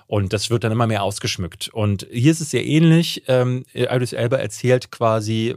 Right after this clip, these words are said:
w-, wie ist er in diese Flaschen eigentlich hineingera-, wie ist er überhaupt zum Genie geworden? Wie, äh, hat sich das dann über die dreitausend Jahre, ne? Äh, und, äh, da sti-, spielt halt Verlangen eine Rolle nach einer großen Liebe.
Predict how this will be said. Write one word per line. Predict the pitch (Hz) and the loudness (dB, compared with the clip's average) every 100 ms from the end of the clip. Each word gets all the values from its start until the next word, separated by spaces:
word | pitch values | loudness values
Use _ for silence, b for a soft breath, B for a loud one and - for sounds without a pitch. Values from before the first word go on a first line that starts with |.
| - | -8
w-, | 110 107 | -8 -8
wie | 104 139 | -6 -6
ist | - - | -4 -6
er | - | -6
in | |
diese | 110 104 | -4 -6
Flaschen | - 113 - | -2 -2 -2
eigentlich | 104 95 92 - | -4 -6 -8 -6
hineingera-, | 92 85 85 82 82 | -6 -4 -6 -8 -10
wie | - 101 | -6 -6
ist | 120 | -2
er | - | -2
überhaupt | 110 101 120 - | 0 2 2 2
zum | - 92 | -6 -8
Genie | 87 87 90 | -8 -8 -6
geworden? | 85 87 92 95 b b b b | -4 -2 -2 -4 b b b b
Wie, | 107 104 104 104 | -2 0 0 0
äh, | 113 110 104 101 98 | -2 -2 0 -2 -4
hat | 101 110 | -6 -6
sich | 107 | -4
das | 113 | -6
dann | - 104 | -4 -6
über | 101 104 98 98 | 0 2 2 0
die | 101 95 | -4 -8
dreitausend | - 98 107 113 104 104 | -2 0 0 -2 -2 -2
Jahre, | 98 95 98 87 95 | 0 0 0 -2 -4
ne? | 98 107 | -2 -2
Äh, | 104 104 104 95 98 92 - | -2 -4 -2 -4 -6 -12 -8
und, | 104 95 - | -8 -8 -8
äh, | 101 | -2
da | - - 107 | -2 -4 -10
sti-, | - - - 123 110 117 - - | -14 -16 -12 -12 -12 -16 -18 -20
spielt | 120 - 117 | -20 -6 -4
halt | 120 104 | -2 -4
Verlangen | - 104 120 156 156 151 | -2 0 4 4 4 2
eine | 110 | -2
Rolle | 101 101 123 143 | 2 4 4 2
nach | 127 120 135 | 2 0 -2
einer | 113 113 | -4 -6
großen | 107 101 117 - | -4 -2 -2 -2
Liebe. | 104 117 147 170 | -2 -2 0 0